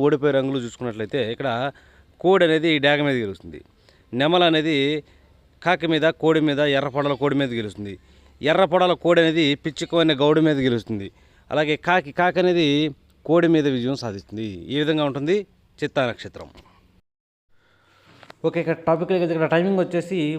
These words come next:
ఉదయం ఆరు గంటల నుంచి ఎనిమిది ఇరవై వరకు. ఉదయం ఆరు గంటల నుంచి ఎనిమిది ఇరవై మధ్య కాలంలో ఇక్కడ మ్యాక్సిమం అన్ని రంగుల మీద విజయం సాధించే అవకాశం ఉన్న రంగు వచ్చేటప్పటికి గట్టి కాకిడేగలో, గట్టి కాకిడేగలు అనమాట. ఎక్కడ కుసిలో కానీ,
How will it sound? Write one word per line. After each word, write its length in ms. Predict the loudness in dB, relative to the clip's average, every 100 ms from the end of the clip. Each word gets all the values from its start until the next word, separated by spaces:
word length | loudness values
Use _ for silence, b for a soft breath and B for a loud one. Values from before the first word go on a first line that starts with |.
| -6
ఉదయం 260 | -2 -2 -4 -6 -10 -2
ఆరు 140 | 0
గంటల 200 | 0 -2 -4
నుంచి 140 | -4
ఎనిమిది 200 | -4 -2 -2
ఇరవై 160 | -4
వరకు. 240 | -8 -10 -12 -10
ఉదయం 240 | -6 -2 0
ఆరు 120 | 0 -2
గంటల 200 | -4 -4
నుంచి 160 | -6 -4 -4
ఎనిమిది 280 | -4 -4 -2
ఇరవై 160 | -2 -2
మధ్య 180 | -6 -6
కాలంలో 200 | -4 -4
ఇక్కడ 120 | -6 -6
మ్యాక్సిమం 260 | -6 -6 -4
అన్ని 140 | 0 0
రంగుల 220 | 0 0
మీద 100 | -2 -4
విజయం 220 | -6 -8 -6
సాధించే 440 | -8 -8 -10 -8 -8 -8
అవకాశం 460 | -10 -6 -4 -4 -4
ఉన్న 100 | -6
రంగు 140 | -6 -8
వచ్చేటప్పటికి 420 | -10 -12 -8 -6 -6 -8 -12 B B B -4
గట్టి 240 | -4 -4 -6 -6
కాకిడేగలో, 600 | -6 -8 -10 -12 -12 -12 -12 -18 -20 -20 b b b b -20 -14
గట్టి 280 | -12 -10 -12 -6
కాకిడేగలు 440 | -6 -4 -4 -4 -8
అనమాట. 320 | -10 -12 -16 -16 -16
ఎక్కడ 280 | -16 -10 -6 -6 -8 -12
కుసిలో 420 | -14 -12 -6 -4 -2 -2
కానీ, 260 | -2 -4